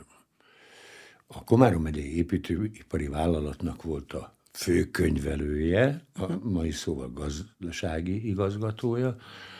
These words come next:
Speaker 1: de hát az, ugye arról a korról azt kell tudni, hogy a főmérnök volt szakember, meg a pénzügyi dolgokban mindenütt szakemberek voltak,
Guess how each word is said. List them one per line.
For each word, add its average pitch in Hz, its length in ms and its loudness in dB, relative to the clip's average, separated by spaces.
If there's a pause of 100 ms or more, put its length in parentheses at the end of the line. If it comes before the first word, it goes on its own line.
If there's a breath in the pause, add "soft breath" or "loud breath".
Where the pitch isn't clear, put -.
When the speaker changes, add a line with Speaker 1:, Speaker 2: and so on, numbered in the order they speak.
(460 loud breath)
Speaker 1:
de 117 160 2
hát 110 160 2
az, 131 280 0
ugye 113 180 4
arról 101 380 4
a 90 80 2
korról 98 380 4
azt - 400 -4
kell 80 200 -2
tudni, 90 340 0
hogy 85 220 0
a 76 120 -4
főmérnök 90 840 4
volt 98 240 0
szakember, 90 680 -2 (760 loud breath)
meg 82 140 -8
a 76 80 -6
pénzügyi 85 1080 2
dolgokban 85 680 0
mindenütt 71 520 0
szakemberek 76 720 -10
voltak, 87 520 -6